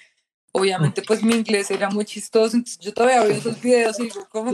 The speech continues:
"Qué horror, <laughs> no se lo puedo mostrar a nadie en la vida". Así tratando de hablar inglés y la nena que me filmaba me sapeaba como, "Ay, ay", y yo, "Oh, yes, yes, yes, De Niro". <laughs> Bueno, el caso es que,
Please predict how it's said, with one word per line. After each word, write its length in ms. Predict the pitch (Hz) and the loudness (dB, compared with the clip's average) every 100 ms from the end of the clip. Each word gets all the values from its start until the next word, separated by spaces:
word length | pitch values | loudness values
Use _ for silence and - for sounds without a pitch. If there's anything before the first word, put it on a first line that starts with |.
| 202 | 2
"Qué 80 | 220 | 0
horror, 380 | 214 - 220 233 | -4 -6 -4 -2
<laughs> 800 | - - - - - 269 294 311 | 0 -2 2 2 2 -2 -4 -6
no 100 | 269 | -2
se 60 | |
lo 140 | 254 - | -2 -2
puedo 200 | 254 240 | -4 -8
mostrar 320 | 247 240 202 | -12 -8 -8
a 20 | |
nadie 360 | 202 220 233 240 | -6 -8 -8 -12
en 80 | 254 | -10
la 120 | 254 | -10
vida". 360 | 220 247 277 - - - _ _ - | -10 -10 -10 -12 -20 -20 _ _ -14
Así 160 | - 208 | -12 -10
tratando 400 | 202 190 220 220 | -8 0 2 2
de 40 | 233 | 2
hablar 200 | 226 208 | 0 -2
inglés 300 | 208 220 226 | -2 -4 -2
y 60 | |
la 140 | 226 226 | -4 -2
nena 180 | 220 208 | -4 -8
que 100 | 214 | -8
me 100 | 214 | -8
filmaba 340 | 240 220 190 | -6 -6 -8
me 160 | 196 220 | -4 -4
sapeaba 440 | 240 220 208 190 | -4 -4 -6 -6
como, 200 | - 214 - | -8 -16 -14
"Ay, 220 | - - - - 262 | -16 -16 -20 -14 -10
ay", 80 | |
y 20 | 240 | -4
yo, 140 | 226 | 0
"Oh, 260 | 320 349 311 | 4 4 2
yes, 320 | 285 294 269 | 0 0 -2
yes, 180 | 285 262 | -12 -10
yes, 200 | 262 208 | -8 -2
De 120 | 220 | -2
Niro". 300 | 226 311 320 320 330 302 | -2 -2 0 2 0 -2
<laughs> 200 | 254 - _ _ - - _ _ - 285 - _ | -8 -8 _ _ -20 -20 _ _ -20 -20 -20 _
Bueno, 180 | 214 208 - _ _ _ _ _ _ _ _ - | -4 -4 -6 _ _ _ _ _ _ _ _ -8
el 240 | 220 240 | -6 -4
caso 300 | - 214 208 | 0 0 -2
es 120 | 214 | -8
que, 680 | - 220 233 240 240 233 | -2 0 2 0 -2 -4